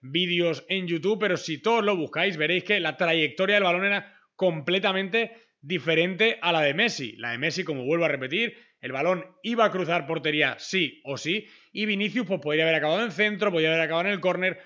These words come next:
a saber, ¿no? Porque la trayectoria era completamente distinta. De hecho, el rebote es el que mete la pelota al fondo de la red. De hecho, el portero se tira para otro lado. Bueno, una carambola de estas que pasan muchas veces en el área,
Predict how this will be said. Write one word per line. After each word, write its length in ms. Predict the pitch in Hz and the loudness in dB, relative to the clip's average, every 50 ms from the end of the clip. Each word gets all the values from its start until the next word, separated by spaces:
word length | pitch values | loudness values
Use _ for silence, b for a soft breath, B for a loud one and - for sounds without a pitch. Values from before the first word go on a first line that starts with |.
| B B B B | B B B B
a 80 | 135 | -8
saber, 340 | 127 - 127 147 202 202 170 | -6 -4 0 2 2 2 2
¿no? 160 | 156 190 214 | 0 -2 -2
Porque 200 | 196 180 156 135 | 0 -2 0 0
la 100 | 147 139 | 0 0
trayectoria 380 | 143 135 131 127 117 156 175 190 | 0 -2 -6 -4 -2 0 2 2
era 220 | 190 196 185 - - | 2 2 0 -2 -6
completamente 760 | - - 143 131 123 131 170 180 180 170 175 170 196 202 202 B B B B B | -10 -10 -10 -8 -4 -4 -2 -2 -2 -2 -2 -2 -2 -2 -4 B B B B B
distinta. 600 | 120 131 135 123 - - 220 220 185 135 127 117 | -8 -8 -8 -6 -4 -4 -2 -2 -2 -4 -6 -4
De 180 | 117 123 147 | 0 0 0
hecho, 340 | 165 - - - 220 220 220 - - _ _ _ | 0 0 0 -2 -2 -2 -2 -8 -18 _ _ _
el 180 | - 185 180 165 | 2 2 2 2
rebote 680 | 156 156 156 160 160 160 202 214 214 214 226 240 233 - | 2 2 2 4 6 6 6 4 6 4 0 0 0 0
es 220 | 180 190 185 - - | -2 -2 -2 -2 -4
el 140 | 175 170 143 | -6 -6 -4
que 140 | - 156 143 | -4 -4 -2
mete 240 | 156 180 180 - 208 | -2 -2 0 2 2
la 140 | 185 160 | 2 2
pelota 480 | 135 156 156 170 - 196 170 - - - _ _ _ _ | 2 0 0 0 0 -2 -4 -4 -8 -16 _ _ _ _
al 200 | - 143 139 - | -6 -6 -4 -4
fondo 260 | - 165 165 151 143 | -4 -4 -2 0 0
de 60 | 139 | 0
la 100 | 123 120 | 0 0
red. 220 | - 202 240 233 | 2 2 0 0
De 120 | 165 123 135 | 0 -2 -4
hecho, 160 | 151 - - | -2 -2 -4
el 60 | 160 | -4
portero 340 | 127 139 131 123 - 147 147 | -4 -6 -6 -4 -4 -4 -4
se 100 | 131 147 | -4 -8
tira 180 | 139 139 156 151 | -4 -4 -2 -2
para 140 | 170 175 | -2 -4
otro 140 | 185 175 208 | -2 -2 -2
lado. 220 | 214 202 196 196 180 | -2 0 0 0 -2
Bueno, 240 | 165 156 131 110 B B B B B B B B B B | -2 -4 -6 -8 B B B B B B B B B B
una 240 | - 226 247 233 202 | 0 4 4 6 8
carambola 500 | 202 196 196 185 175 180 196 202 208 202 | 8 8 8 6 6 6 6 6 8 6
de 80 | 185 | 6
estas 200 | 180 180 208 190 | 4 2 0 -2
que 160 | - 185 170 151 | 0 0 -2 -2
pasan 380 | 135 - 165 156 - 170 165 | 0 -2 -2 -2 -2 -4 -6
muchas 300 | 156 160 196 185 180 170 | -4 -4 -4 0 0 0
veces 220 | 160 165 160 160 156 | 0 0 -2 -2 -4
en 100 | 170 170 | -2 0
el 100 | 170 156 | 0 0
área, 320 | 143 151 165 180 196 190 | 2 2 2 2 0 0